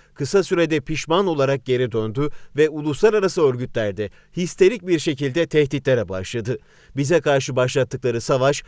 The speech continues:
sadece halkımızı güçlendirdi. Milis güçler ve ordu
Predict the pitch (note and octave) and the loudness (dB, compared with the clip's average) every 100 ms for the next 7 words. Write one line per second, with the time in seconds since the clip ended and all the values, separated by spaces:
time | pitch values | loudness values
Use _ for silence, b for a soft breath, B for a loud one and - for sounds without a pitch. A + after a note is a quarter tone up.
0 | b - - G#3 D#3+ C#3 D#3 D3 C#3+ C#3 | b -8 2 2 2 0 0 2 0 -2
1 | C3+ C#3+ G#2 G2+ - A#2 A2+ B2+ A#2 C#3 | -4 -6 -8 -8 -4 -2 -2 -2 -2 -2
2 | b b - C3+ D#3 D#3+ C#3 C3 C3+ A#2+ | b b -6 -2 0 -2 -4 -6 -2 0
3 | A#2+ A#2+ C#3 C#3 D3+ | 0 2 4 2 0